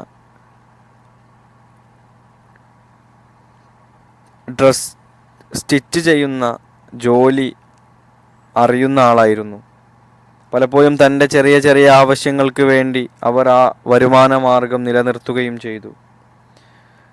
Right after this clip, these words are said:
ഇദ്ദേഹത്തിൻ്റെ ബാർ ബിസിനസ് നാട്ടിലറിയുകയും അത് മഹല്ലിലൊക്കെ വലിയ പ്രശ്നങ്ങൾ സൃഷ്ടിച്ചു. അങ്ങനെ അദ്ദേഹം ആ മഹല്ലിൽ നിന്ന് പോവാൻ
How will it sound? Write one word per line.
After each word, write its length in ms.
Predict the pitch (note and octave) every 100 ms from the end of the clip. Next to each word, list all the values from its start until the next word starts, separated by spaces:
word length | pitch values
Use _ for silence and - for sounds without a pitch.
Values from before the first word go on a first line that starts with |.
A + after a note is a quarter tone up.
| _ _ _ _ _ _ _ _ _ - - _ _ C3+
ഇദ്ദേഹത്തിൻ്റെ 600 | C3+ D3+ D#3+ E3+ D#3+ D3+ C3+ - _ _ _ _ _ _ C3
ബാർ 240 | B2+ C3+ C#3+
ബിസിനസ് 460 | C#3 - C#3+ C3+ C3+
നാട്ടിലറിയുകയും 960 | B2+ B2+ C3+ C#3 C3 C3 C3 C3 B2+ A#2+ A2+ _ _ _ _ _ _ _ _ B2
അത് 140 | C#3 D#3 C#3
മഹല്ലിലൊക്കെ 680 | C3+ C#3 C#3+ D#3+ D3 C#3+ C3+ -
വലിയ 200 | B2+ C3 C3
പ്രശ്നങ്ങൾ 460 | A#2+ - C3+ C#3 C3
സൃഷ്ടിച്ചു. 400 | C3 A#2 A#2+ B2+ A2+ _ _ _ _ _ _ _ _ _ _ A#2+
അങ്ങനെ 260 | C3 C3+ C3
അദ്ദേഹം 400 | B2 C3+ C3+ C3 A#2+ - A#2+
ആ 40 | C3 B2+
മഹല്ലിൽ 460 | B2+ C3+ C3+ C#3 C#3
നിന്ന് 260 | C3 B2+ A#2+ - _ _ _ _ _ _ _ -
പോവാൻ 340 | B2+ C3 C3+